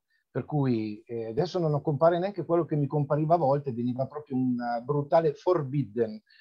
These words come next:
e già quella la diceva anche lunga, no? Sul tipo di comunicazione che mi giungeva, a me, eh, sicuramente eretico, che volevo andare a leggere qualcosa di proibito, perché,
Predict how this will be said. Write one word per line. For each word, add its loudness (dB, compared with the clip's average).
e 0
già -2
quella 4
la 2
diceva -4
anche -4
lunga, 0
no? -10
Sul -20
tipo -12
di -16
comunicazione -10
che -14
mi -8
giungeva, 0
a 2
me, 4
eh, 0
sicuramente 2
eretico, 2
che 0
volevo 2
andare 0
a 4
leggere -6
qualcosa -20
di -10
proibito, -2
perché, -2